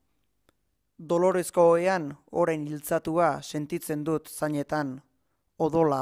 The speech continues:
hoztua. Zioa nola baitu sugorriak urtzen, ala ene bizia du gaitzak iraungitzen. Ez dut ez gehiago sentitzen bizirik, hil baino lehenago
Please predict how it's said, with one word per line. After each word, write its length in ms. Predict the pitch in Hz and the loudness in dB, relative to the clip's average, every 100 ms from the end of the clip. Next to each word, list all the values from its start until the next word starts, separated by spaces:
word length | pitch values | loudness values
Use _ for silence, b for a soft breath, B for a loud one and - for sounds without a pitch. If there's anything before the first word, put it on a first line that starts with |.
| 131 | -2
hoztua. 460 | 131 - 135 127 135 _ _ _ _ _ _ _ _ _ _ _ _ _ _ - | -4 -6 -6 -6 -10 _ _ _ _ _ _ _ _ _ _ _ _ _ _ -14
Zioa 500 | - 196 196 170 160 | -6 0 4 4 2
nola 300 | 165 170 156 | 0 2 2
baitu 640 | 151 151 175 156 139 - _ | 0 -2 -4 -4 -6 -12 _
sugorriak 720 | - - 156 151 156 151 147 | -16 -8 -4 -2 -2 -4 -6
urtzen, 400 | 156 147 165 156 147 _ _ _ _ _ _ _ | -8 -6 -4 -4 -8 _ _ _ _ _ _ _
ala 300 | 170 165 180 175 - - _ | -2 2 2 2 -4 -20 _
ene 260 | - 175 165 | -10 -6 -6
bizia 460 | 151 151 - 165 143 | -6 -8 -6 -4 -4
du 160 | 151 | -4
gaitzak 400 | 143 160 160 143 | -4 -6 -6 -10
iraungitzen. 600 | 135 139 147 151 151 143 135 _ _ _ _ _ _ _ _ _ _ _ _ _ - | -8 -6 -6 -8 -8 -10 -10 _ _ _ _ _ _ _ _ _ _ _ _ _ -8
Ez 140 | 180 - | -8 -6
dut 160 | 185 | -4
ez 160 | 185 160 | -4 -4
gehiago 560 | 156 160 160 160 143 127 | -4 -2 -2 -2 -4 -8
sentitzen 580 | - 151 147 156 147 139 | -10 -8 -8 -8 -6 -8
bizirik, 500 | 131 147 139 139 - _ _ _ _ _ _ _ _ _ - | -8 -8 -8 -8 -12 _ _ _ _ _ _ _ _ _ -8
hil 200 | 170 160 | -6 -2
baino 320 | 151 151 143 | -2 -2 -2
lehenago 480 | 147 156 156 170 | -2 -2 -2 0